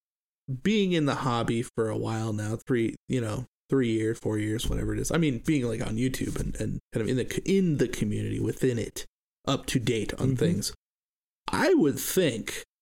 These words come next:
Speaker 1: that most people who have painted a model in the last two or three years know the name Goober Town. I mean,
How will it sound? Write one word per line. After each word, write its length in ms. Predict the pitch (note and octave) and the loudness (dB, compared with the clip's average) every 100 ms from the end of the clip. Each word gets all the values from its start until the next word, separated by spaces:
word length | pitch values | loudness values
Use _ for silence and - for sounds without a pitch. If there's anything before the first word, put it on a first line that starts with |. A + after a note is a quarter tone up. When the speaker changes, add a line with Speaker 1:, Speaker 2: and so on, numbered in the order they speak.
| _ _ _ _ _ _ | _ _ _ _ _ _
Speaker 1:
that 640 | C3 C#3+ B2 G#2+ - - - _ | -2 2 2 0 -4 -6 -8 _
most 640 | - F#2 A2+ A3 G3+ - - | -6 -2 0 2 0 -2 -4
people 420 | E3 D3+ C#3 B2+ | -2 0 2 0
who 600 | A#2+ B2 A#2+ A#2 G#2 - _ _ - | 0 0 2 2 0 -4 _ _ -8
have 180 | B2 - | -8 -4
painted 360 | - F3+ F#3 C#3 | 0 2 2 2
a 60 | |
model 400 | A#2+ A#2 G#2 G2 - _ - | 2 0 0 -4 -10 _ -4
in 120 | A#2+ | -2
the 60 | |
last 560 | A2+ A2+ G#2+ - - - - _ | 0 0 -2 -4 -6 -8 -14 _
two 140 | - C3+ | -2 0
or 60 | |
three 220 | A#2+ A#2 G#2 | 2 0 2
years 440 | A#2 - G#3 - - _ A#2+ | 0 0 -2 -6 -14 _ -4
know 400 | C3+ C#4+ F#4 C4 | 0 2 2 4
the 140 | F#3 | 2
name 400 | E3 E3+ D3+ B2 | 4 4 2 2
Goober 300 | C3+ C#3+ G#2+ | 2 2 2
Town. 300 | - G2 E2+ - _ _ _ _ _ _ _ _ _ _ _ _ - | -2 -4 -6 -10 _ _ _ _ _ _ _ _ _ _ _ _ -2
I 80 | |
mean, 420 | A#3 A#3+ G#3 D3+ | 0 2 2 2